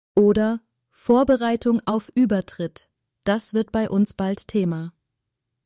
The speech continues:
Meine Zwölfjährige kommt nächstes Jahr in die Oberstufe und ich merke schon, dass das ein großer Schritt ist.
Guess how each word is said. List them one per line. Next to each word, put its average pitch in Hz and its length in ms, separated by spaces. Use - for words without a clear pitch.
Meine 226 260
Zwölfjährige 202 760
kommt 208 300
nächstes 208 440
Jahr 202 220
in 208 120
die 214 100
Oberstufe 170 880
und 196 140
ich - 140
merke 220 280
schon, 247 260
dass 226 200
das 214 180
ein 214 160
großer 202 400
Schritt - 300
ist. - 360